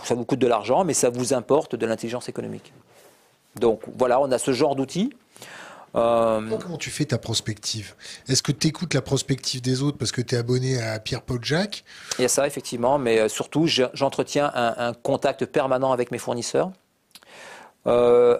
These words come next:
Speaker 1: avec mes concurrents également. C'est-à-dire qu'on peut être en concurrence à la vente, mais à l'achat, on a quand même un peu tous le même intérêt.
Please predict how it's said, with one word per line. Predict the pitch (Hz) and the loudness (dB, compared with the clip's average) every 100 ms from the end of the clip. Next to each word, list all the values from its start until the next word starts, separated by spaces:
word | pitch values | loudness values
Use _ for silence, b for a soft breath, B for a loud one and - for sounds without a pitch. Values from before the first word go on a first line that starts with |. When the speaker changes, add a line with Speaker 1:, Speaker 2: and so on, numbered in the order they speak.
| - | 2
Speaker 1:
avec | 127 156 185 | 0 0 0
mes | 170 | -2
concurrents | 160 - 147 135 | -2 0 2 4
également. | 143 131 123 113 131 175 | 2 2 0 0 -2 -4
C'est-à-dire | - - 113 117 - | -8 -6 0 0 0
qu'on | - 113 113 113 131 | -4 -2 0 -2 -4
peut | 131 175 | 0 2
être | 185 156 | 2 0
en | |
concurrence | - 143 - 143 139 131 | -2 -6 0 2 2 2
à | 123 | 2
la | 123 | 2
vente, | 117 127 160 - | 2 2 2 -2
mais | 123 123 | 2 2
à | |
l'achat, | 123 120 139 | 2 0 0
on | 123 | 0
a | 113 | -2
quand | 120 | -4
même | 117 | -4
un | |
peu | 127 | -6
tous | 139 - | -8 -6
le | |
même | 123 113 | -6 -4
intérêt. | 110 110 135 | -2 0 -2